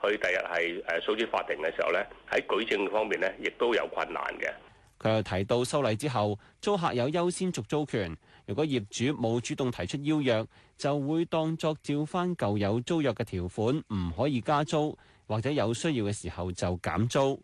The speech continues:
Speaker 2: 香港電台記者李俊傑報道。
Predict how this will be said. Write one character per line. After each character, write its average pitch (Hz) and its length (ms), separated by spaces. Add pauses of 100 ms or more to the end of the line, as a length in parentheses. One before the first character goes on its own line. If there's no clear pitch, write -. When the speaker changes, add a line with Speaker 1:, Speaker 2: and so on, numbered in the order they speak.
(360)
Speaker 2:
香 139 180
港 107 160
電 107 160
台 92 160
記 123 160
者 120 360
李 101 200
俊 98 220
傑 95 140
報 101 120
道。 90 260